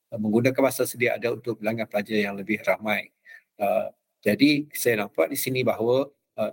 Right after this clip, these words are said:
sekolah swasta, uh, bilangan pe-, dengan bilangan pelajarnya, bukan semua sekolah swasta yang bilangan pelajarnya sikit, ya, tapi kebanyakan yang ada bilangan pelajar yang sedikit akan, uh, mem-, uh, akan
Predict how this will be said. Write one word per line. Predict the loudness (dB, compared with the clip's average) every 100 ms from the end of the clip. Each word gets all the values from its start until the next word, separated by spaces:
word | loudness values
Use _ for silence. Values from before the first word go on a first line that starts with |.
| -8
sekolah | -12 0 2 2
swasta, | 0 -2 0 2 2 0
uh, | _ -18
bilangan | -6 -2 0 -2
pe-, | -4 -6 -4
dengan | -2 -2
bilangan | 0 -2 -2 -2
pelajarnya, | 0 0 4 2 2 -4
bukan | -2 -2
semua | -2 0 2 2
sekolah | 0 -4 -2
swasta | -2 0
yang | 0 0
bilangan | -2 -4 -6
pelajarnya | -6 -6 -6 -8 -8
sikit, | -8 -4 0 0
ya, | 0 -4 -8 _
tapi | -2 -2 -2
kebanyakan | 0 0 -2 0 0 0
yang | 0 0 -2 _ _ -4
ada | -2 0 0
bilangan | 0 -2 -2 -6 -10 -6
pelajar | -2 0 2 0
yang | 0 -2 -8
sedikit | -2 0 0 -4 -4 _ _
akan, | -12 -2 0 0 -2
uh, | -4 -4 -4
mem-, | -4 -2 -2 -2
uh, | 0 2 2
akan | 0 0 -2